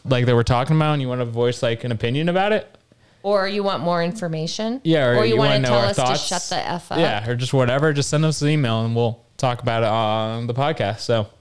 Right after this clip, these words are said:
Speaker 2: Will we?
Speaker 1: that's Burke and Amy Show at gmail dot com.
Speaker 2: Is it B U R K E?
Speaker 1: B U R K E.
Speaker 2: And?
Speaker 1: And
Speaker 2: Amy.
Speaker 1: A M Y. at gmail dot com. So send us an email if you wanna,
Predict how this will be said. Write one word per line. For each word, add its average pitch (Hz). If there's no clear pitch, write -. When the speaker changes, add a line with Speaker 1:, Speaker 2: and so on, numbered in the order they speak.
Speaker 2:
Will 156
we? 226
Speaker 1:
that's 135
Burke 135
and 135
Amy 135
Show 139
at 90
gmail 127
dot 120
com. 135
Speaker 2:
Is 175
it -
B 202
U 208
R 185
K 185
E? 185
Speaker 1:
B 123
U 143
R 147
K 156
E. 117
Speaker 2:
And? 185
Speaker 1:
And 123
Speaker 2:
Amy. 180
Speaker 1:
A 135
M 135
Y. 110
at 117
gmail 120
dot 110
com. -
So -
send 170
us 165
an 180
email 143
if 104
you 117
wanna, 113